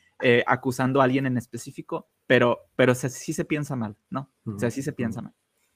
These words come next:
Speaker 2: Sí, sí, sí.
Speaker 1: Este, pero bueno. Am, ya, bueno, aquí ya, aquí llegó Bruno, por aquí.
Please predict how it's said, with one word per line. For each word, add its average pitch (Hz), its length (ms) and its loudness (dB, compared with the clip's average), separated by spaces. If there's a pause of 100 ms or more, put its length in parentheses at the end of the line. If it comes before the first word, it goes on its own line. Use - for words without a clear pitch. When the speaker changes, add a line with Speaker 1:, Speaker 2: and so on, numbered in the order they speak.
(200)
Speaker 2:
Sí, - 140 -8
sí, - 120 -12
sí. 113 160 -20 (280)
Speaker 1:
Este, 110 540 -6
pero 117 160 0
bueno. 107 200 -2 (1000)
Am, 139 380 6 (340)
ya, 123 260 0
bueno, 120 200 -2
aquí 120 180 -4
ya, 120 100 2 (120)
aquí 123 260 -2
llegó 123 280 2
Bruno, 131 320 -2
por 117 140 -6
aquí. 131 200 -6